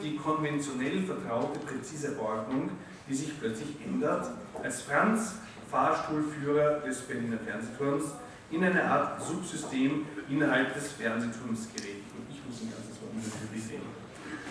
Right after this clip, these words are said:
So. Hier hat sich Gabi von der Gravitation emanzipiert, in einem Kurs hat sie gelernt, ihre Standfläche selbstbestimmt zu wählen.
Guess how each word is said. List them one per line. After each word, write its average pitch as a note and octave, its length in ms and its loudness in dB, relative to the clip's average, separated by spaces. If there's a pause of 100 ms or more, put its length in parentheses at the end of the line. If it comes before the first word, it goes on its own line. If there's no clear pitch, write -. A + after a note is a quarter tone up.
(400)
So. - 180 12 (1600)
Hier G#3 180 12
hat G3+ 100 12
sich - 240 4
Gabi G3 480 8 (100)
von E3 120 0
der D#3 500 6 (260)
Gravitation D3+ 880 4
emanzipiert, D3+ 840 0 (600)
in D3+ 140 2
einem D3+ 260 4
Kurs F#3+ 280 6
hat - 120 -2
sie C3 160 -4
gelernt, A#2 400 0 (520)
ihre D3 180 6
Standfläche D3 760 2
selbstbestimmt C#3+ 1000 -2
zu C3 160 -6
wählen. A#2+ 440 -2